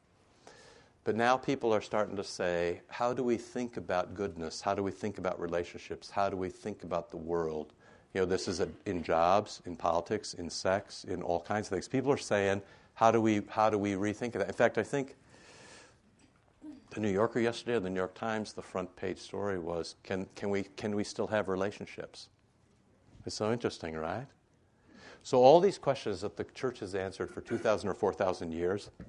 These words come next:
extraordinarily well, because the world now doesn't even know its basic Bible stories. They have no,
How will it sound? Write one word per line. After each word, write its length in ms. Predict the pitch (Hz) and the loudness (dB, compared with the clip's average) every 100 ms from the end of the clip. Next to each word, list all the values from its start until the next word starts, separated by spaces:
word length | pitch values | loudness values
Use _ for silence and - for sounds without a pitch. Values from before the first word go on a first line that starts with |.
| - - - - - | -20 -20 -20 -14 -10
extraordinarily 920 | - - - 123 131 135 127 120 113 | -8 -8 2 6 6 6 4 4 4
well, 480 | 95 113 101 85 - _ - - - - - _ _ | 4 4 4 2 -2 _ -20 -20 -20 -20 -20 _ _
because 380 | 101 - 127 - | -10 0 0 0
the 80 | 113 | -2
world 440 | 104 131 143 117 | 2 4 4 2
now 280 | 110 117 110 | 0 2 2
doesn't 320 | - 98 110 | 0 -2 -4
even 260 | 104 92 92 | -4 -4 -2
know 140 | 95 | -2
its 140 | 87 | -2
basic 420 | - 101 101 101 - | -2 -2 -2 -6 -4
Bible 300 | 80 82 107 | -4 -2 -6
stories. 640 | - 131 135 208 214 - - _ _ _ _ _ _ _ _ _ - - _ - _ - - - - _ - | -4 -2 -2 -2 -6 -12 -20 _ _ _ _ _ _ _ _ _ -20 -20 _ -20 _ -20 -20 -20 -20 _ -2
They 160 | 110 117 | 2 4
have 320 | 131 104 95 | 4 4 2
no, 580 | 107 113 123 135 131 | 0 2 4 4 2